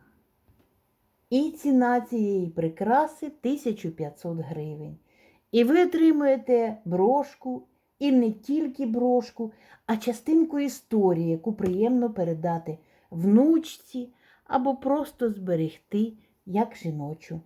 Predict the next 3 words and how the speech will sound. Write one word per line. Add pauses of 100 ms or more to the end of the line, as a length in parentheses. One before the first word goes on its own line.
(140)
реліквію. (2000)
А
тепер